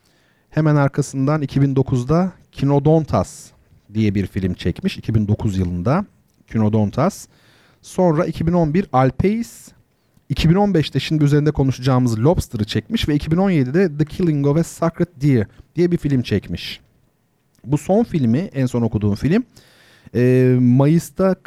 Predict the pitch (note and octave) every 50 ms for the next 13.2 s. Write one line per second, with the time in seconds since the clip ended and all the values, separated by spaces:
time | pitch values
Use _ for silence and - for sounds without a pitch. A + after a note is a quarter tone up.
0 | - - F3 F#3 F#3+ F#3 E3 - D3+ D#3 D3+ - C#3 B2+ - - C#3 C#3 C#3 D#3
1 | E3 D3+ C#3 B2+ - - - A#2 A2+ B2+ E3 F3+ A3 A3+ - - _ - C3 C3+
2 | C3+ C#3 C3+ C3+ C3 C3 - - - F3 - - F3+ - F3 E3 - F3 E3+ F3+
3 | E3+ E3 D3 D#3 D#3 C#3+ - - E3+ E3 E3+ F#3 A3 G3 E3 D3+ F3 F3 D#3 -
4 | - - F3+ - E3 E3 F3+ F#3 D3 D#3 D#3+ D3+ - - F3 F3+ F3+ F3 E3 D3+
5 | D3 D3 D#3 F3 F3+ D#3+ E3 D#3 E3+ E3 C#3 C3 D#3 D#3 D3 D3 D3 C#3 C3+ C#3
6 | D3+ D3+ C#3+ - - B2+ A#2 A#2 C3 C3 B2 B2 A#2+ A2 G#2+ G#2 G2 G2 G#2+ G#2+
7 | G#2 G#2+ G#2+ G#2+ G#2 G#2+ G#2+ G2+ G#2 - E3+ F#3 - _ _ _ _ - D3 D3
8 | D3 C#3 C3 C#3 C#3+ D3 D3+ D3+ C#3+ D3+ D3 - - D#3+ D3+ D3+ - - - -
9 | _ _ _ - B2+ C3 C#3 D3 D3+ D3 D3 C#3+ C3+ C#3 C#3 C3+ - A#2+ B2 A#2+
10 | A#2 A#2 A#2 A#2 A#2 A2+ A2+ - - - C#3 - - - D3+ C3 B2+ D3+ F3 D#3+
11 | - - - - - G#2+ A2 G#2+ G#2 G#2 F#2+ E2+ E2 C2 A1 _ _ _ _ -
12 | D3 C#3 A2+ A2 C#3 C#3 C3+ C3+ C3+ C3+ - - C3+ - - - - - G#2+ -
13 | - D#3+ F3+ F#3+